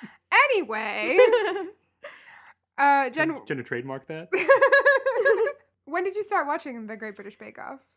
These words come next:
Speaker 2: So I first really became aware of it when I was living in Paris and working at a cake shop there. The year after I graduated from college, I lived
Speaker 1: Oh, yeah. Jen has actual practical experience
Speaker 2: I am,
Speaker 1: when it
Speaker 2: I am
Speaker 1: comes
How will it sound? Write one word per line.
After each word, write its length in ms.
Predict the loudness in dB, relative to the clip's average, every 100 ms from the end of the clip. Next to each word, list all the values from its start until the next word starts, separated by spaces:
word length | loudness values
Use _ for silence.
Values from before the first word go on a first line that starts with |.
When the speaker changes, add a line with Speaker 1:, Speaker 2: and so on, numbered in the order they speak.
| _ _
Speaker 2:
So 160 | -10 -6
I 120 | -4
first 420 | -4 -4 -4 -10
really 560 | -18 -14 -12 -10 -10 -10
became 380 | -10 -12 -10 -10
aware 300 | -8 -8 -8
of 100 | -8
it 180 | -10 -10
when 560 | -10 -8 -8 -10 -14 -12
I 120 | -10
was 120 | -10 -10
living 500 | -10 -8 -8 -10 -14
in 640 | -14 -14 -14 -14 -18 -20 _
Paris 380 | -12 -8 -8 -12 -14
and 140 | -14 -14
working 300 | -14 -14 -16
at 40 |
a 40 |
cake 240 | -16 -18 -16
shop 320 | -12 -12 _ _ _ _ -12
there. 340 | -8 -8 -8 -10
The 60 |
year 200 | -8 -4 -4
after 180 | -4
I 60 | -10
graduated 560 | -8 -10 -10 -10 -12 -14
from 180 | -20 -14
college, 360 | -12 -10 -10
I 120 | -10
lived 80 | -8
Speaker 1:
Oh, 20 | -4
yeah. 240 | -4 -6 -14
Jen 200 | -4 -4
has 200 | -2 -2
actual 360 | 2 0 0 -10
practical 480 | -6 -6 -6 -10 -12
experience 500 | -12 -14 -6 0 2
Speaker 2:
I 40 |
am, 200 | 2 2
Speaker 1:
when 100 | 0
it 40 | 2
Speaker 2:
I 40 | 4
am 160 |
Speaker 1:
comes 40 | 4